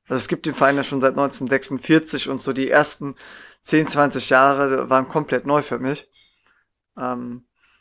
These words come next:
ja, und f-, find's mega spannend, aber wie gesagt, wir machen da nochmal eine eigene Folge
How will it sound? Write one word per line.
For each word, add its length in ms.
ja, 160
und 200
f-, 360
find's 340
mega 300
spannend, 360
aber 320
wie 120
gesagt, 320
wir 80
machen 200
da 120
nochmal 180
eine 120
eigene 280
Folge 540